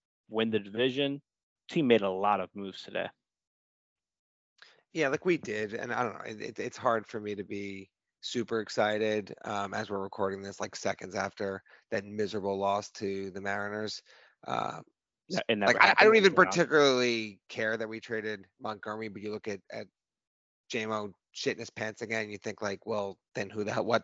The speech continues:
Speaker 2: depth do we have in the rotation?" Uh, it, it all honestly relies on, on Montas being not, not an ace, but, like, a true number two that we traded for him to be. Because if it's another Sonny Gray type situation, then we're fucked,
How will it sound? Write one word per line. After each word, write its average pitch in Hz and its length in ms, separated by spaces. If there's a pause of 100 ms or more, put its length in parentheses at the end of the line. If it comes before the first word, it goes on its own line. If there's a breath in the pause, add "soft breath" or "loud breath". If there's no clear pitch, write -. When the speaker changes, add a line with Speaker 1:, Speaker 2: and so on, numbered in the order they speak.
Speaker 2:
depth 107 300
do 107 100
we 104 80
have 104 160
in 101 60
the 104 80
rotation?" 104 600 (400 loud breath)
Uh, 113 280 (100)
it, 147 200
it 175 80
all 190 280
honestly 117 640 (320 soft breath)
relies 113 400
on, 104 240
on 107 180
Montas 104 500
being 101 400 (600)
not, 113 200
not 120 140
an 104 100
ace, 113 320
but, 104 140
like, - 120
a - 40
true 110 240
number 104 220
two - 260
that 101 100
we 107 120
traded 107 280
for 107 120
him 110 160
to 107 80
be. 104 160
Because 113 260
if 113 80
it's - 80
another 123 220
Sonny 113 280
Gray 110 220
type 117 240
situation, 127 720 (400 soft breath)
then 113 240
we're 107 100
fucked, - 460